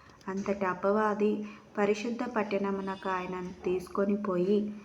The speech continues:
దేవాలయ శిఖరమున ఆయనను నిలవబెట్టి, "నీవు దేవుని కుమారుడవైతే క్రిందికి దుముకుము. ఆయన నిన్ను గూర్చి తన దూతలకు ఆజ్ఞాపించును. నీ పాదం ఎప్పుడైనను రాతికి తగులకుండా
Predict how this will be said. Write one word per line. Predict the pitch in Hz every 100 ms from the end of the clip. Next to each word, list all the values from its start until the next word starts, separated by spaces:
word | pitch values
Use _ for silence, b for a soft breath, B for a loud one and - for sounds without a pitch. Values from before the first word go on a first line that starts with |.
| B - 208
దేవాలయ | 208 208 220 233 233 240 240
శిఖరమున | 214 208 202 190 190 190
ఆయనను | 190 185 180 185 180
నిలవబెట్టి, | 175 170 185 196 190 175 - 208 202 B B B B 214
"నీవు | 208 208 208
దేవుని | 196 190 214 254
కుమారుడవైతే | 254 220 196 185 190 208 208 196 170 170 - 220 220 - - -
క్రిందికి | 208 208 214 226 233
దుముకుము. | 202 190 196 208 185 - B B B -
ఆయన | 185 190 190 196
నిన్ను | 190 190 185
గూర్చి | 175 180 190 233
తన | 233 208 196
దూతలకు | 175 190 196 226 226 226
ఆజ్ఞాపించును. | 196 180 196 202 208 196 - 185 170 - B B -
నీ | 196 196
పాదం | 190 185 190 220 208
ఎప్పుడైనను | 208 196 208 208 202 202 214
రాతికి | 208 175 180 180 214 226
తగులకుండా | 202 185 196 196 196 185 196 202